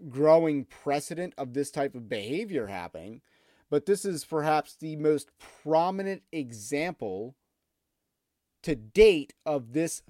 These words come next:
phenomenon happening, of the casual trans inclusion, as they, as the degenerates call it. So th-, this is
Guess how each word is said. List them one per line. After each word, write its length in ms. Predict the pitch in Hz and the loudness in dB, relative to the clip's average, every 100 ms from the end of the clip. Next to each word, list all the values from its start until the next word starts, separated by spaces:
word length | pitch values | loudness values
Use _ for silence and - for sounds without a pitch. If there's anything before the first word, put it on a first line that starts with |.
| - | -10
phenomenon 720 | 180 147 117 117 117 127 131 | -6 -4 -4 -6 -6 -6 -4
happening, 520 | 139 185 185 113 107 | -4 -4 -4 -10 -10
of 120 | 107 | -10
the 200 | 120 113 _ _ _ | -10 -12 _ _ _
casual 920 | - 143 151 160 151 160 160 160 147 _ _ _ | -6 -2 2 0 0 0 2 2 0 _ _ _
trans 840 | - - 156 143 139 139 139 139 - | -18 -10 -6 -4 -4 -4 -4 -6 -10
inclusion, 880 | 131 123 - - - 226 220 139 120 | -16 -14 -16 -18 -10 -6 -6 -6 -8
as 160 | 104 104 | -10 -8
they, 340 | 123 123 113 - _ _ _ | -6 -4 -8 -14 _ _ _
as 260 | - 123 120 | -4 -4 -4
the 120 | 123 | -8
degenerates 720 | 113 110 131 127 120 110 98 | -10 -4 -2 -2 -2 -6 -8
call 360 | - 185 190 113 | -8 -2 0 0
it. 160 | - - _ _ _ _ _ | -4 -18 _ _ _ _ _
So 500 | - 139 127 117 - _ _ _ _ _ _ _ _ _ _ _ _ _ _ _ _ _ _ _ _ _ _ _ 135 | 0 2 2 0 -8 _ _ _ _ _ _ _ _ _ _ _ _ _ _ _ _ _ _ _ _ _ _ _ -6
th-, 180 | 170 - | -6 -6
this 380 | 165 131 180 - | -10 -6 -4 -4
is 340 | 226 - - | -6 -8 -12